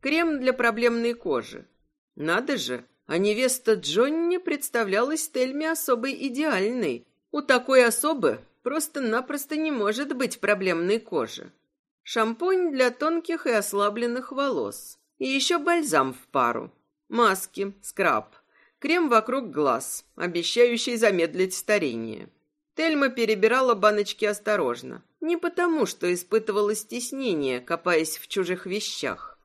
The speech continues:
но из попытки уловить хоть что-то.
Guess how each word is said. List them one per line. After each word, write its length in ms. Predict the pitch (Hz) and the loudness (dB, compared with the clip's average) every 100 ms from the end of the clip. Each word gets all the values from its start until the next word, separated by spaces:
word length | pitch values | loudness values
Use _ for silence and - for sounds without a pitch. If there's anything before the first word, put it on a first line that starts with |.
| _ - | _ -6
но 120 | 302 | -2
из 160 | 311 285 | -2 -2
попытки 560 | 269 262 320 320 - | -4 -2 -4 -6 -6
уловить 500 | 269 247 233 226 277 | -2 2 2 2 -4
хоть 240 | - 277 269 | -8 -8 -8
что-то. 720 | - - - 131 - - | -10 -8 -2 -2 -2 -12